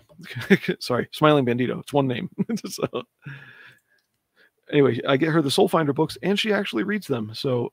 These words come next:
uh, so there's that. I did try out this other Catholic company for this book, which is really not worth going over, uh, in detail. Uh, so they have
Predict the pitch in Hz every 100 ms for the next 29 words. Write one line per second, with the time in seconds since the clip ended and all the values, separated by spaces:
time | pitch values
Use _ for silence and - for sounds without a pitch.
0 | - 120 113 107 _ _ - 127 156 127
1 | 123 - _ _ _ _ _ _ _ _
2 | _ _ _ - 127 143 131 135 120 120
3 | 110 127 123 - 117 - - 117 117 113
4 | - - - 180 - - 156 - _ _
5 | _ _ _ - - 123 - 113 127 135
6 | 120 - 117 - 113 110 110 101 _ -
7 | 110 107 - 120 117 113 120 117 - -
8 | - _ - 104 - 131 147 135